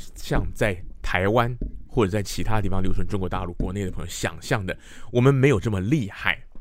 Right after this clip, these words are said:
这就是为什么我今天要跟大家聊这个资讯来源，我觉得这个很重要啊，因为我观察台湾人在这一段时间在关注美国新闻的时候，那海外的华人，至少在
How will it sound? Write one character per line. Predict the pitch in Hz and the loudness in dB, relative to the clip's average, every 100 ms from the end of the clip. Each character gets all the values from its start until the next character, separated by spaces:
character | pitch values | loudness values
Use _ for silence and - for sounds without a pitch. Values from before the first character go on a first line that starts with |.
| - - - - - - - - | -12 -12 -12 -12 -12 -10 -8 0
这 | |
就 | 247 | 4
是 | 254 | 6
为 | 254 | 4
什 | 156 | 4
么 | 143 | 2
我 | 98 | 0
今 | 147 | 0
天 | 165 | 0
要 | 180 117 | 0 0
跟 | 139 | -2
大 | 135 | 0
家 | 113 113 | 0 0
聊 | 101 85 104 | -2 -4 -4
这 | 120 | -4
个 | 117 - - - - | -4 -6 -12 -14 -8
资 | 208 226 | 0 0
讯 | - 208 107 | 2 0 0
来 | 92 92 | 0 0
源， | 143 95 92 | 0 0 0
我 | 104 | -2
觉 | 131 | 2
得 | 202 | 2
这 | 247 | 2
个 | |
很 | 123 | -2
重 | 90 156 113 | -2 -2 0
要 | 110 | 0
啊， | 64 - - - - | -2 -8 -16 -20 -10
因 | - | 0
为 | 233 | 2
我 | 110 | 2
观 | - 208 214 | 4 4 4
察 | - 101 | -2 -2
台 | 117 - 107 | -2 -2 0
湾 | 131 180 | 2 2
人 | 147 107 120 | 0 -2 -2
在 | - 165 | 4 4
这 | 127 185 | 4 2
一 | 143 | 2
段 | 123 | 0
时 | 104 92 | -2 -4
间 | 92 107 113 | 0 -2 0
在 | 113 87 | 0 0
关 | 76 120 120 | 0 0 0
注 | 120 110 95 - - - | 0 -2 -2 -10 -20 -6
美 | 98 82 | -4 -4
国 | 82 98 | -2 -4
新 | - 120 | -2 -4
闻 | 98 | -4
的 | - | -6
时 | - | -8
候， | - - - | -10 -14 2
那 | 151 143 - - _ - | 4 4 0 -16 _ -4
海 | 143 113 | 4 6
外 | 202 | 6
的 | 175 | 4
华 | 123 110 | 4 2
人， | 107 113 | 2 0
至 | 123 156 | -4 -4
少 | 120 | -2
在 | 95 | 2